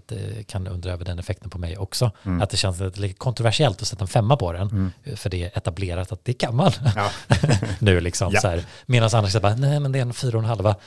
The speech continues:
Speaker 1: för
Speaker 2: Ja.
Speaker 1: man inte riktigt vågar.
Speaker 2: Mm.
Speaker 1: Eh, men, eh, jag, jag står fortfarande för att det är en femma.
Speaker 2: Mm. Ja, jag har en femma också. Ehm, och även när jag såg om den så en femma. Eh, och den är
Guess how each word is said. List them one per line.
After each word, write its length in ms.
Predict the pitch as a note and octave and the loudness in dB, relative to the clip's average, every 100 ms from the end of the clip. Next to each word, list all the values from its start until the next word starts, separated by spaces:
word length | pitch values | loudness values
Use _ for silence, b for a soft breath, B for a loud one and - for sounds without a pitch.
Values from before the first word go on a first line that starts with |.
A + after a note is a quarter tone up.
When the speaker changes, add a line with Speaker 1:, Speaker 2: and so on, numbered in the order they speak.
| B | B
Speaker 1:
för 80 | F#2+ | 0
Speaker 2:
Ja. 80 | F2 | 2
Speaker 1:
man 100 | A2 | 2
inte 140 | G2 | -2
riktigt 220 | F#2+ F2+ | -2 -2
vågar. 440 | G#2 G2+ F2+ B2 E2 | 0 0 2 2 0
Speaker 2:
Mm. 300 | E2+ F2+ E2+ - | -4 -6 -6 -4
Speaker 1:
Eh, 240 | G2 F#2 | -2 0
men, 300 | G#2 G#2+ F#2+ | 2 2 2
eh, 340 | F#2 F#2+ G2 G2+ | 0 -2 -4 -4
jag, 260 | F#2+ F#2+ G2 | -4 -4 -4
jag 140 | F#2+ | -6
står 180 | - G2 | -4 -6
fortfarande 340 | - - F2+ | -6 -8 -8
för 80 | - | -8
att 80 | - | -10
det 80 | G#2 - | -10 -8
är 60 | - | -8
en 80 | F#2+ | -8
femma. 200 | G#2+ G2 - _ F2+ | -6 -8 -10 _ -10
Speaker 2:
Mm. 140 | E2+ - _ _ _ _ _ _ _ | -10 -10 _ _ _ _ _ _ _
Ja, 280 | - F#2 F2+ D2 | 0 2 2 0
jag 180 | G2+ F2+ | 2 2
har 380 | E2+ F#2 F2 E2+ | 4 4 4 4
en 200 | E2+ E2+ | 0 -2
femma 220 | - F2 | -4 -4
också. 240 | - - - - F#2+ | -6 -8 -8 -8 0
Ehm, 760 | F2 E2+ E2+ F2 F2+ F2 E2+ - _ _ _ _ - | 0 0 -2 -2 -2 -4 -8 -14 _ _ _ _ -16
och 220 | F#2+ - | -14 -10
även 160 | F2 F#2 | -8 -6
när 80 | |
jag 60 | F2+ | -6
såg 160 | G#2 F2+ | -6 -6
om 120 | F2 | -6
den 160 | E2+ | -10
så 100 | - | -6
en 100 | - | -6
femma. 220 | - F2+ F#2 _ _ - | -4 -6 -8 _ _ -10
Eh, 340 | F2+ E2+ E2+ E2 - _ _ - | -6 -4 -4 -6 -10 _ _ -6
och 240 | G#2 - | -6 -4
den 220 | - F2+ | -2 -2
är 300 | F2 E2+ E2 | 0 -2 -2